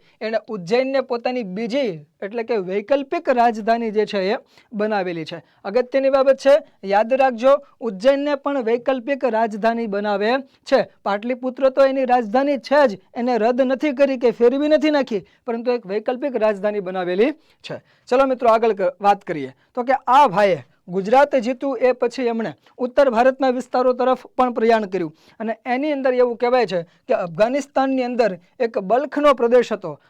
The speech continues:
અને ત્યાં બાહલિક પ્રજાતિ જે છે શાસન કરતી હતી. એટલે એવું કહેવાય છે કે અહીંયા તમે નકશામાં જોઈ શકશો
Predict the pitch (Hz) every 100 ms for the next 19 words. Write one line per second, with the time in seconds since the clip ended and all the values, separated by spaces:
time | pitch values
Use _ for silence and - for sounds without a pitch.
0 | _ 220 240 220 247 208 190 208 262 320
1 | - 294 269 262 269 269 247 247 214 233
2 | - 208 226 202 214 196 170 156 - _
3 | - 233 240 254 233 254 269 220 214 233
4 | _ - 214 247 233 240 233 214 - 254
5 | 247 208 254 254 214 - 220